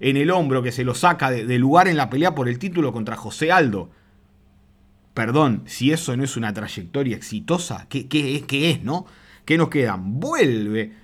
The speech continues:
en febrero de dos mil diecisiete, pasa por arriba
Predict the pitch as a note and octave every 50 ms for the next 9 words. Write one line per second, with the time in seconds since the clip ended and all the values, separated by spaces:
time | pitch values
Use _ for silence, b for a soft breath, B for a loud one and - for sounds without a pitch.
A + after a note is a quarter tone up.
0 | B B - C#3 D3 C#3 B2 C3 C3+ C3 C#3+ D#3 F3+ F3+ E3 D3+ C3+ B2 B2 A2+
1 | A2 C#3 D#3+ E3 D3+ C#3 B2 - - A#2+ A#2 D#3+ D#3+ C#3 G#2+ A#2 A2+ G#2+ B B
2 | B B B _ - - - - - - - B2 A2 A2 A2+ A2+ A2+ A#2 C3 E3
3 | F#3+ F3+ A2+ G2 G2+ F#2+ -